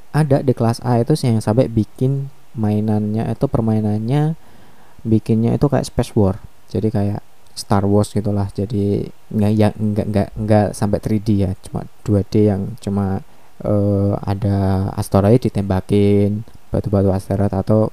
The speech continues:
batu-batu alien ditembakin, ukurannya gede atau kecil, semuanya ditembakin kayak gitu. Kalau kena ya game over. Sampai ada yang sudah bisa bikin seperti itu dan saya takjub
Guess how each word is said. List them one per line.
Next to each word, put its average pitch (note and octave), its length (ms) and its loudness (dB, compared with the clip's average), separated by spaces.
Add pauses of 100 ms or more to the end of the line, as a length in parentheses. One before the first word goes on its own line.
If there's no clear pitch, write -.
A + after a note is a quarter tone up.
(160)
batu-batu G2 320 0
alien G2 320 2
ditembakin, G2+ 640 -2
ukurannya G2 400 -2
gede G#2 400 2
atau G2 240 -6
kecil, G#2+ 480 0
semuanya G2+ 400 -2
ditembakin G2 480 -4
kayak A#2 320 -4
gitu. G#2+ 80 0
Kalau G2+ 240 0
kena G2+ 320 -2
ya G2 160 -2 (240)
game G2 160 -4
over. G#2 320 -2 (1300)
Sampai G#2+ 320 -2
ada A2+ 160 2
yang A2 80 -6
sudah G#2 320 0
bisa - 320 -2
bikin G#2 240 0
seperti G2+ 400 -2
itu G2 160 2
dan G2 320 -2 (960)
saya - 240 -4 (320)
takjub - 240 -6